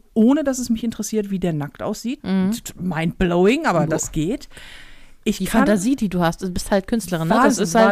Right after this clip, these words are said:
Speaker 1: Wahnsinn.
Speaker 2: man merkt das,
Speaker 1: Imagination,
Speaker 2: ja.
Speaker 1: weißt du? Ah.
Speaker 2: Du kannst dir Leute angezogen vorstellen.
Speaker 1: Ja,
Speaker 2: Das
Speaker 1: das,
Speaker 2: ist krass.
Speaker 1: das schaffe ich, das schaffe ich. Und ich bin einfach,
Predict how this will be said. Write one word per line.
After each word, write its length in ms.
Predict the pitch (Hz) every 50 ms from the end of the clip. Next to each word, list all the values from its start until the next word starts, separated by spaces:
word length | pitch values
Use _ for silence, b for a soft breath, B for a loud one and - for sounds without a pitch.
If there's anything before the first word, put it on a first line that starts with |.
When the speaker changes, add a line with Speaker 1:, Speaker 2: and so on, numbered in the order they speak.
| 202 196
Speaker 1:
Wahnsinn. 260 | 185 175 - - 240 233
Speaker 2:
man 180 | 226 214 214 233
merkt 320 | 240 254 294 254 294 311
das, 200 | 202 185 190 262
Speaker 1:
Imagination, 140 | 214 180 180
Speaker 2:
ja. 180 | 208 262 269
Speaker 1:
weißt 100 | 254 208
du? 220 | 226 269 - - -
Ah. 280 | - 202 202 185 -
Speaker 2:
Du 240 | - - - - -
kannst 180 | - 233 240 226
dir 60 | 262
Leute 400 | 233 214 214 226 233 - 247 226 -
angezogen 500 | - 254 294 302 262 - - 233 214 240
vorstellen. 560 | - - 214 214 214 - - 220 202 196 202
Speaker 1:
Ja, 220 | 220 240 311 370 330 269 262 -
Speaker 2:
Das 80 | 294 320
Speaker 1:
das, 140 | 247 208 247
Speaker 2:
ist 80 | -
krass. 160 | - - 247 294
Speaker 1:
das 200 | 339 - - -
schaffe 220 | 277 285 311 277
ich, 100 | 226 220 -
das 120 | 214 214
schaffe 280 | - - 254 269 - 214
ich. 120 | 220 220
Und 100 | 202 202
ich 120 | 277 208 -
bin 180 | - 220 330
einfach, 300 | 254 202 214 202 208 202